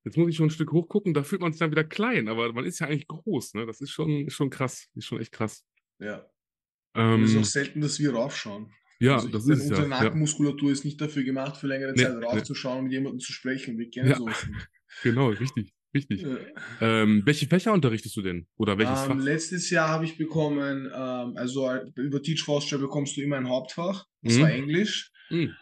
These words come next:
Speaker 2: Und meine Nebenfächer waren Geografie, Geschichte und Sport und Bewegung. Dieses Jahr wurde mir dann Geschichte wieder, ähm, haben wir den anderen gegeben, einen neuen Lehrer, der gekommen ist. Und dafür habe ich, ähm, drei Stunden mehr Sport mit einer anderen Klasse.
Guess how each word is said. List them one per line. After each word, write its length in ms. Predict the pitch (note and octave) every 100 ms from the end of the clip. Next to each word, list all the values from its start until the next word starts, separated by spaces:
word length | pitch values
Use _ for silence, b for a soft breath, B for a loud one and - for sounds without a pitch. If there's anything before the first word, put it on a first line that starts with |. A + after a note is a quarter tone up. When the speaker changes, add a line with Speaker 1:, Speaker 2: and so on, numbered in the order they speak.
| -
Speaker 2:
Und 460 | C#3+ D3 D3+ C#3
meine 240 | C3+ C3+ C3+
Nebenfächer 720 | C#3 D#3+ D#3 D3+ D3 D#3 C#3+
waren 520 | C#3 C3+ C3+ C3 B2+
Geografie, 680 | B2+ B2+ C3+ B2+ - D#3 D3+
Geschichte 640 | D3 - D#3 - D3 C3+
und 200 | C3 B2
Sport 380 | - - C3 C#3
und 100 | C3
Bewegung. 540 | B2+ B2 C#3 E3+ A3+ - _ b b b b b _ _
Dieses 340 | E3 D#3 D#3+ -
Jahr 280 | D3 C#3+ D3+
wurde 180 | D3+
mir 100 | C#3+ C#3+
dann 120 | C#3
Geschichte 540 | C3+ - D3+ - D3+
wieder, 400 | C#3 C3+ C3 B2
ähm, 280 | - C3 B2
haben 160 | B2+ B2+
wir 80 | B2+
den 140 | B2
anderen 280 | A2 D3 E3+
gegeben, 520 | E3+ E3 F3 G3+ A#3
einen 200 | C3+ C3
neuen 200 | B2+ C3+
Lehrer, 200 | C#3 C#3+ D3+
der 120 | D3+
gekommen 300 | D3 E3 F3+
ist. 140 | F3
Und 60 | D3
dafür 220 | C#3 D3+
habe 120 | C3+
ich, 120 | C3+ - C#3
ähm, 440 | C3 C3 B2+ D3 _ _ _ _
drei 240 | C#3+ C#3+
Stunden 340 | D3+ D#3+ D#3 C#3+
mehr 140 | C3+
Sport 380 | C3+ - C#3 C#3+
mit 100 | C3+
einer 120 | B2
anderen 240 | A#2 A#2 A#2
Klasse. 480 | A2+ G#2 - -